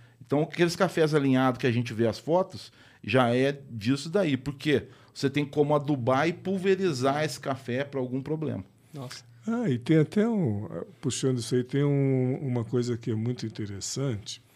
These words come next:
Speaker 3: porque se você pegar, inclusive, né, e-, esse dado que o Sérgio colocou agora, naquela época, a produtividade média brasileira era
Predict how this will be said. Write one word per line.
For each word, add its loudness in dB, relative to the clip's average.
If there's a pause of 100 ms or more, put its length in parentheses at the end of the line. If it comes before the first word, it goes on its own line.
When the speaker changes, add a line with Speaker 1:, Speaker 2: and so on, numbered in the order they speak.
(520)
Speaker 3:
porque -4
se -2
você -2
pegar, 2
inclusive, 0 (180)
né, -2
e-, -4
esse -4
dado -4
que -10
o -8
Sérgio -8
colocou -12
agora, -4 (720)
naquela 0
época, 0
a -6
produtividade -2
média -2
brasileira -2
era -2